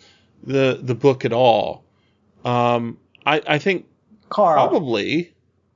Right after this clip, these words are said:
Speaker 1: Huh, sorry?
Speaker 2: Carl was his name.
Speaker 1: Uh,
Speaker 2: Wasn't it Carl?
Speaker 1: I'm looking at the novel characters list, so I don't.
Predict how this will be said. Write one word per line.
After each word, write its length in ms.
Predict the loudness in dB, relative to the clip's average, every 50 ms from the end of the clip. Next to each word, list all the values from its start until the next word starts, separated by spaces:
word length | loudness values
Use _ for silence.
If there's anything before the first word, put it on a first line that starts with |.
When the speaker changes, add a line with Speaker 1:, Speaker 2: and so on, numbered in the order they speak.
| _ _ _ _ _ _
Speaker 1:
Huh, 200 | -16 -14 -12 -4
sorry? 340 | 0 2 2 4 2 0 -4 _ _ _ _ _ _
Speaker 2:
Carl 560 | -6 0 2 4 4 4 2 0 -4 -12 _ _ _ _ _ _
was 180 | -4 -4 -4 -4
his 120 | -8 -8 -8
name. 220 | -8 -8 -10 -12 -16 _ _ _ _ _ _ _ _ _ _ _ _ 0
Speaker 1:
Uh, 880 | 2 4 4 4 4 4 2 2 2 0 0 0 -2 -2 -4 -6 -8 -10 -10 -8
Speaker 2:
Wasn't 260 | -6 0 2 2 2
it 40 | 2
Carl? 340 | 2 2 4 4 4 2 -2 _ _ _ _ _ _ _ _ _ _
Speaker 1:
I'm 300 | -6 -4 -4 -2 -2 -2
looking 300 | -2 -4 -4 -4 -4 -4 -4
at 140 | -4 -4 -2
the 140 | 0 0
novel 840 | 0 0 0 0 0 2 2 2 0 2 0 0 -2 -2 -4 -8 -10 -4
characters 460 | 0 2 2 2 0 -4 -10 -10 -10
list, 220 | -10 -10 -12 -8
so 180 | -6 -6 -4 -4
I 60 | -4
don't. 160 | -6 -6 -10